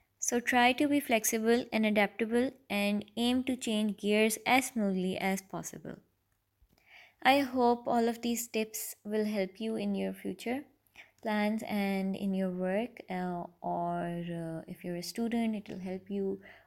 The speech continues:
organize yourself and help with your deadlines. Do not panic, uh, do not take a lot of stress. Everything will be handled and everything will go as it is planned.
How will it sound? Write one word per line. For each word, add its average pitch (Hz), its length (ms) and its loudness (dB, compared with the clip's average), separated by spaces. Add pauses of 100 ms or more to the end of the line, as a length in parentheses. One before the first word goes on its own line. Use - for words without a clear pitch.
organize 196 520 -4
yourself 202 600 -4
and 180 160 -8
help 196 280 -4
with 196 140 -6
your 190 100 -2
deadlines. 185 600 -4 (240)
Do 185 80 -2
not 202 320 0
panic, 208 540 2 (420)
uh, 175 380 -4 (840)
do 196 160 -4
not 214 560 0 (580)
take 214 240 2
a 214 60 2
lot 202 200 4
of 208 120 -4
stress. - 640 0 (140)
Everything 202 480 -2
will 190 160 -2
be 190 180 -2
handled 190 460 -6
and 202 120 -10
everything 190 600 -6 (400)
will 202 220 0
go 185 480 -2 (560)
as 196 260 -2
it 180 140 -6
is 190 160 -4
planned. - 560 -4